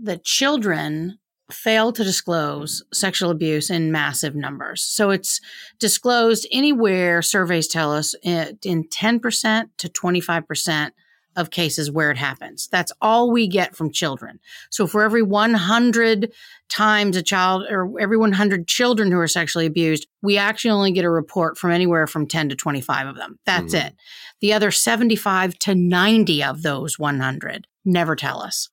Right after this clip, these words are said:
Speaker 1: or don't tell for a really long time. Surveys tell us that boys who are victimized, the numbers are even smaller. They come forward even less than girls do. And I wanted to ask you about that. You're a man.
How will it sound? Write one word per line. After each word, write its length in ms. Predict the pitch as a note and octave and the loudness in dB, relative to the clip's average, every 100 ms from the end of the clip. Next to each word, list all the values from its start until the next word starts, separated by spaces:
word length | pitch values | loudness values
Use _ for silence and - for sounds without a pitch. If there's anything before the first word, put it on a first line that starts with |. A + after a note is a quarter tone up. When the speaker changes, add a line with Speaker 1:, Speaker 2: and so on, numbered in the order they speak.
| - | -6
Speaker 1:
or 120 | F3+ | -2
don't 260 | G3 F#3 D#3+ | 0 0 0
tell 240 | E3 D3 | -2 -2
for 200 | - D3+ | -2 -2
a 60 | C#3+ | -2
really 260 | D#3 C#3 | -2 -2
long 220 | C3 C3+ | -4 -8
time. 280 | D3 - - _ _ _ _ - _ _ _ _ - | -12 -16 -16 _ _ _ _ -20 _ _ _ _ -6
Surveys 420 | - E4 E4+ C4+ | 0 2 2 2
tell 220 | - A3 | 2 2
us 240 | F#3 F3 - | 2 0 0
that 300 | F3 D3 - _ - | -2 -2 -8 _ 0
boys 720 | D4 B3 C#3+ - - - - _ - | 2 4 0 -4 -6 -6 -8 _ -2
who 80 | |
are 120 | F#3+ D3 | 0 0
victimized, 800 | D3+ C3 - - F3+ E3+ - - _ _ _ _ _ - | -4 -6 -10 -10 -10 -10 -12 -14 _ _ _ _ _ -2
the 100 | A3+ | 2
numbers 400 | A3+ C4 B3+ A3+ | 4 4 4 4
are 260 | G#3+ G3 - | 2 0 0
even 480 | A#3+ C4 B3 F#3+ F#3+ | 2 2 2 2 2
smaller. 540 | - A#3 A3 C#4+ B3+ - - - - - - | 2 2 4 2 -2 -10 -18 -20 -20 -14 -2
They 280 | E3 B3 | 2 2
come 240 | - B3+ A3+ | 2 2 2
forward 480 | - F#3+ F3+ F3+ - | 2 0 2 0 -2
even 560 | - A#3 A3 A3 G#3+ G3+ | 0 2 2 4 2 2
less 720 | F#3 G3+ A3 - - - - - _ | 0 2 2 0 -2 -4 -4 -8 _
than 240 | G#3 G3 F3 | 0 2 4
girls 520 | F#3+ G3 F#3+ E3+ - | 4 2 2 0 -4
do. 340 | - - - _ _ _ _ | -6 -8 -14 _ _ _ _
And 80 | B3 | 0
I 60 | C4+ | 2
wanted 260 | D4 E4+ | 4 2
to 120 | D#4+ C4 | 2 -2
ask 240 | C4 - | -2 -2
you 20 | |
about 240 | G3 D#3+ - | 0 0 0
that. 220 | C3+ - | -4 -2
You're 160 | F#3+ | 0
a 40 | G3 | 2
man. 440 | D#3+ C#3 D#3+ A#3 | 2 2 0 -2